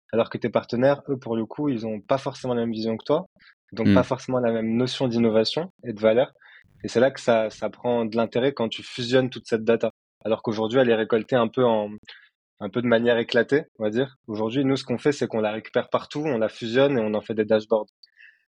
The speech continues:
Speaker 2: Et tes, tes clients, ils font déjà cet exercice, mais ils le font mal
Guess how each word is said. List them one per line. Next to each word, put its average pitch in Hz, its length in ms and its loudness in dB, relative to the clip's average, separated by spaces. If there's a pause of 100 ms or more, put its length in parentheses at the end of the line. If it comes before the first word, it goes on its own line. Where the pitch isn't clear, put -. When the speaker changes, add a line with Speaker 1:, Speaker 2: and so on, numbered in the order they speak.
(580)
Speaker 2:
Et 107 100 -2
tes, - 200 -6
tes 110 180 -4
clients, 127 360 0
ils 107 80 -2
font 95 200 -10
déjà 104 300 2
cet 113 240 0
exercice, 104 500 -2
mais 107 80 -4
ils 92 80 -4
le 87 100 -2
font 90 180 -10
mal 117 360 2